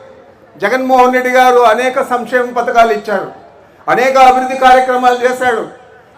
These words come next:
ఈరోజు మంచి వైద్యం, మంచి విద్య మన పిల్లలకు, ఆయనే మన ఇంటి పెద్ద కొడుకుగా మన పిల్లలకు తల్లి-, తల్లిదండ్రిగా ఈరోజు వైద్యానికి ముప్పై ఐదు లక్షల దాకా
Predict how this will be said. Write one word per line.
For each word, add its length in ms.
ఈరోజు 300
మంచి 320
వైద్యం, 540
మంచి 300
విద్య 480
మన 120
పిల్లలకు, 520
ఆయనే 640
మన 180
ఇంటి 640
పెద్ద 180
కొడుకుగా 800
మన 500
పిల్లలకు 360
తల్లి-, 420
తల్లిదండ్రిగా 880
ఈరోజు 580
వైద్యానికి 520
ముప్పై 360
ఐదు 120
లక్షల 320
దాకా 520